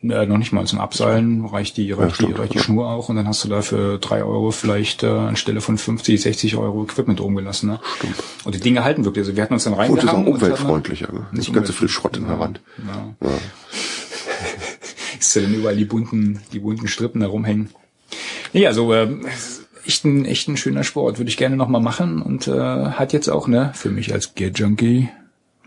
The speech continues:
Speaker 1: Folgekosten.
Speaker 2: Oh, scheiße.
Speaker 1: Viele Folgekosten.
Speaker 2: Viele Folgekosten.
Speaker 1: <laughs>
Speaker 2: Guter Sport, viele Folgekosten. Wieso fährst du eigentlich nicht irgendwie so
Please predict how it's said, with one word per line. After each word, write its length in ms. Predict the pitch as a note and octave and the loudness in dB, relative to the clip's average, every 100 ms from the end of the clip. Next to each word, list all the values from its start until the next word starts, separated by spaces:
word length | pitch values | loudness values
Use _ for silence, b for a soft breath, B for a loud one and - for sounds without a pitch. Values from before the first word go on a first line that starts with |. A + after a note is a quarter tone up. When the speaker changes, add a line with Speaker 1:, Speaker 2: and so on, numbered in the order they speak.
| - | -10
Speaker 1:
Folgekosten. 1080 | - - F#2+ G2 G2 F#2 F#2+ F2 - F#2+ F#2 b b _ - | -6 2 4 4 4 0 -2 -2 -2 -6 -14 b b _ -12
Speaker 2:
Oh, 100 | - | -10
scheiße. 520 | - - - - - - - | -8 -8 -8 -8 -8 -8 -12
Speaker 1:
Viele 520 | - - G#2 A2 G2+ - _ | -16 -6 -2 0 -2 -6 _
Folgekosten. 560 | - F#2+ G2+ F#2+ E2+ | -14 -8 -8 -6 -2
Speaker 2:
Viele 120 | G2+ E2 | 2 2
Folgekosten. 720 | - D#2 E2+ - - - F2 - D3 | 2 2 2 2 0 0 0 0 -2
Speaker 1:
<laughs> 200 | - - | -2 0
Speaker 2:
Guter 340 | F#2+ - C#2 | 2 2 0
Sport, 400 | - C#2+ B1+ C2+ | 2 2 2 0
viele 240 | - C#2+ | -2 0
Folgekosten. 800 | C2+ C#2 D2 D2+ - - - - E2+ B B B B | 2 2 0 -2 -6 -12 -12 -10 -10 B B B B
Wieso 160 | F2+ | -2
fährst 260 | F#2+ F#2+ - | 2 0 2
du 60 | E2 | 2
eigentlich 280 | D#2+ D#2 | 2 0
nicht 180 | E2+ D#2+ | 0 0
irgendwie 280 | - F2 D#2+ | 0 0 0
so 380 | D2+ E2 D#2 D2 | 0 2 2 -2